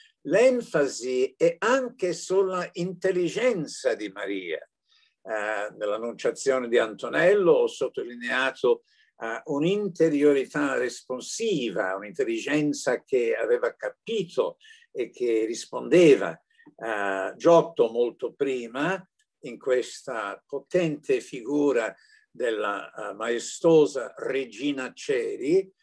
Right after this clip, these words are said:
ci fa vedere una donna che ingaggia la nostra attenzione, eh, che con, eh, un lieve sorriso, eh, ci guarda negli occhi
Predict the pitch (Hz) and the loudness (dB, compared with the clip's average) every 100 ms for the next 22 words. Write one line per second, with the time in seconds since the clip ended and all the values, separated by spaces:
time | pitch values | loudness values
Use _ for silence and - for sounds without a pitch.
0 | _ _ - 170 190 165 196 196 285 285 | _ _ -6 -4 -2 2 2 2 0 -2
1 | 175 160 170 233 240 175 - - 170 170 | -2 0 0 0 -2 -6 -8 -6 -4 -4
2 | 185 165 196 226 220 160 196 180 170 160 | -6 0 2 2 0 -2 -4 -4 -6 -2
3 | 165 170 160 143 135 123 123 - 285 262 | 0 2 0 -4 -6 -8 -10 -4 0 2
4 | 127 107 92 _ _ _ _ - 131 123 | 0 -6 -10 _ _ _ _ -12 -8 -4
5 | 113 110 110 107 - - 120 - - 127 | -4 -4 -4 -6 -6 -4 -4 -4 0 0
6 | 123 120 113 107 107 107 110 131 143 117 | 0 -4 -4 -2 -4 -8 -6 2 4 4
7 | 110 - 135 131 220 220 175 151 139 _ | -2 -4 -2 0 2 2 2 2 2 _
8 | _ _ - 120 120 - - 147 127 185 | _ _ -10 -10 -10 -12 -6 -4 0 4
9 | 226 247 196 160 151 139 127 143 180 190 | 6 4 4 0 0 -8 -6 0 2 2
10 | - - 143 | -2 -6 -6